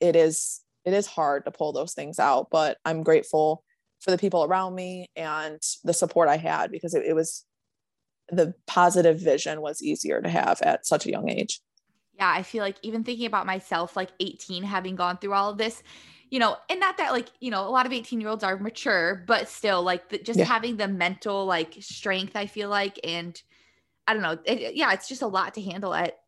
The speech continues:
Speaker 2: at such a young age. So that's
Speaker 1: Yeah.
Speaker 2: amazing that you guys had, especially, like, the support that you had. And did you guys go home to, like, one of your family's houses that way you had?
Speaker 1: Yeah. So we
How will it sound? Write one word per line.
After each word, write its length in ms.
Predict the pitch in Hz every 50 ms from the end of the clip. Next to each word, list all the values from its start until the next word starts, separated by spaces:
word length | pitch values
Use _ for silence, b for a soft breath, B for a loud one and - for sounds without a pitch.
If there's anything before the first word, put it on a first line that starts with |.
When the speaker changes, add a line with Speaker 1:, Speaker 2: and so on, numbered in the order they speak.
| _ -
Speaker 2:
at 180 | - 185 - -
such 180 | 208 196 -
a 40 | 190
young 240 | 180 170 160 165 165
age. 280 | 170 170 - - - -
So 400 | - - 175 165 165 170 170 165 - _ _ -
that's 160 | 175 180 175
Speaker 1:
Yeah. 200 | 180 165 160 156
Speaker 2:
amazing 200 | 165 180 185 175
that 160 | 170 170 165
you 80 | 180 180
guys 180 | 180 170 175 -
had, 220 | 190 180 165 -
especially, 380 | 208 - - 359 370 403 330 226
like, 200 | 202 214 208 -
the 80 | 208
support 380 | 196 - 214 160 - 185 175 175
that 100 | 175 175
you 80 | 170
had. 160 | 190 190 147 -
And 120 | 214 214
did 100 | 233 220
you 80 | 269 285
guys 300 | 339 302 311 - - b b b b b b b b _ _ _ - 214
go 180 | - 226 214 214
home 240 | 202 220 196 190 202
to, 100 | - 220
like, 180 | 196 175 175 180
one 120 | 190 180
of 60 | 180
your 300 | 175 175 170 170 175 175
family's 400 | - - 180 165 170 175 175 170
houses 380 | - 175 175 180 - 190 180 -
that 120 | 175 -
way 80 | - 175
you 120 | 170 180
had? 360 | 180 180 165 165 165 165 170 160 _ B B B B B B B - _ _ _ _ _ -
Speaker 1:
Yeah. 360 | 202 208 185 170 156 160 196
So 440 | 190 - - 190 185 180 180 175 - -
we 480 | 202 185 202 208 208 214 220 220 220